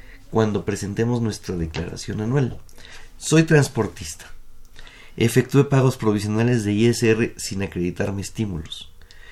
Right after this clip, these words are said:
Llega la declaración anual, presento mi impuesto anual, acredito mis pagos provisionales, acredito mis estímulos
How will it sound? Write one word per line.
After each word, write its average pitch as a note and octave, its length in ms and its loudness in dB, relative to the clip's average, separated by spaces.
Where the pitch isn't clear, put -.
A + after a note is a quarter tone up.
Llega B2 280 6
la C3+ 100 8
declaración G2 500 2
anual, A#2 360 4
presento C#3+ 480 4
mi A#2+ 100 4
impuesto G#2+ 480 0
anual, A2+ 360 4
acredito B2 580 4
mis G#2+ 180 0
pagos G#2+ 300 0
provisionales, A#2+ 880 2
acredito G#2+ 520 4
mis G#2+ 220 0
estímulos C3 760 2